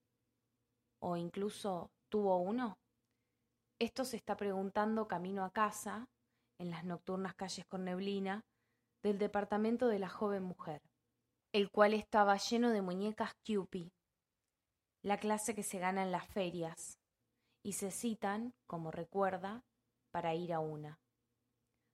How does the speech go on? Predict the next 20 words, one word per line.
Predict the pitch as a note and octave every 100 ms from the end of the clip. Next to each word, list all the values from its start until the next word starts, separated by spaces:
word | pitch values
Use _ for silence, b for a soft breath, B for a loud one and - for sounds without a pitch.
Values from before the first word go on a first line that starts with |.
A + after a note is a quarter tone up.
| -
Donde | F3+ G#3 G#3+ A3
ella | B3 C4 A3+
gana | A3 A3 G3+ F3+
otra, | E3 D#3+ D#3+ D#3+ _ _ _ _ _ -
tiene | G#3+ G#3
la | G3+
habilidad | F3+ F#3 F#3+ G#3 F3 D#3+
para | E3+ D#3+ D#3+
eso. | D#3+ - E3 D#3+ _ _ _ _ _ _ _ _ _ _ _ _ _ -
Después | F#3+ F#3+ G#3+ G#3+
de | A3
lo | G#3+ G#3+
cual | B3+ B3+ A3+
están | F#3 - G#3 G3+
nuevamente | G#3 G#3+ F#3+ G#3 A3 G3+
en |
el | F3+ F3
apartamento | E3 F3 F3 F3 F#3+ G3 F#3
de | F3+ E3+
ella, | E3 - D#3+